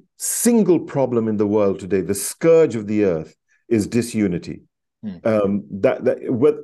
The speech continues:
Speaker 1: everywhere you see, whether it's within an organization, within a small cafe, or in, at, uh, at co-, country levels, it, it's just disunity. So how do you bring unity, and how do you bring collaboration, cooperation, build excellent relationships?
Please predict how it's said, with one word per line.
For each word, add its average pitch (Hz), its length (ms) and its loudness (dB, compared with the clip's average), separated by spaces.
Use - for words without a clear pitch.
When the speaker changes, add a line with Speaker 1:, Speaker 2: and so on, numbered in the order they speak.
Speaker 1:
everywhere 156 600 2
you 143 140 2
see, 135 220 -4
whether 113 240 2
it's 110 140 -4
within 120 280 0
an 151 120 0
organization, 135 640 0
within 110 260 -2
a 104 40 -2
small 131 360 0
cafe, 127 440 -2
or 117 260 4
in, 107 420 0
at, 110 140 0
uh, 101 480 -2
at - 200 -8
co-, - 220 -4
country 123 440 -4
levels, 82 480 -4
it, 95 220 -8
it's 123 240 -2
just 113 480 -8
disunity. 113 920 -4
So 127 200 -2
how 151 320 -2
do 160 80 -2
you 165 100 4
bring 139 280 -2
unity, 107 600 -4
and 113 160 -4
how 123 240 -2
do 135 80 -2
you 143 60 0
bring 135 180 -4
collaboration, 117 680 -2
cooperation, 107 640 -2
build 104 320 0
excellent 110 440 -4
relationships? 101 640 -6